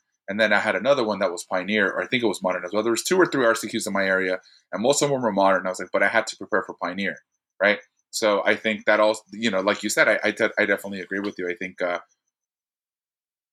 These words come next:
more than likely getting, you know, kinda getting to a schedule that kind of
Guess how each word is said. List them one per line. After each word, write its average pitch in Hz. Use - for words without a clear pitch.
more 120
than 131
likely 113
getting, 107
you 113
know, 104
kinda 120
getting 117
to 107
a 92
schedule 113
that 98
kind 113
of 101